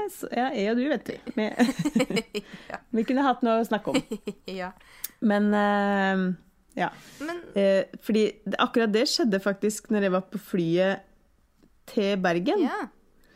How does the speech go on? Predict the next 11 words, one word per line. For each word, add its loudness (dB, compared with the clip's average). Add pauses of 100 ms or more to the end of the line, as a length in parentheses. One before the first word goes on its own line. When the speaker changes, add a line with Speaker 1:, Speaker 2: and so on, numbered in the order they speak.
(680)
Speaker 1:
Så 0 (680)
var 2
det 2 (100)
ei 0
dame 2
som 0 (1040)
hadde -2
på -2
seg -2
noe -2
strikke-, -4